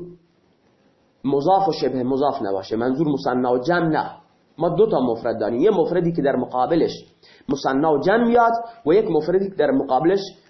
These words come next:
مضاف و شبه مضاف. در این درس منظور از مفرد، مفردیه که مضاف و شبه مضاف نباشه.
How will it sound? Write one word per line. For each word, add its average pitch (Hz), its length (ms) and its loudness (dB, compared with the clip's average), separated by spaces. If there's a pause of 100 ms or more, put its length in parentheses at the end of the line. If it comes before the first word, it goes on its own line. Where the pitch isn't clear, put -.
مضاف 180 400 2
و 247 320 2 (520)
شبه 151 220 0
مضاف. 131 460 -2
در 170 100 4
این 254 180 4
درس 233 220 2
منظور 175 320 2
از 202 120 2
مفرد، 202 600 0 (680)
مفردیه 196 500 2
که 233 260 0 (260)
مضاف 202 320 2
و - 20 -6
شبه 151 260 -2
مضاف 139 360 0
نباشه. 107 400 -4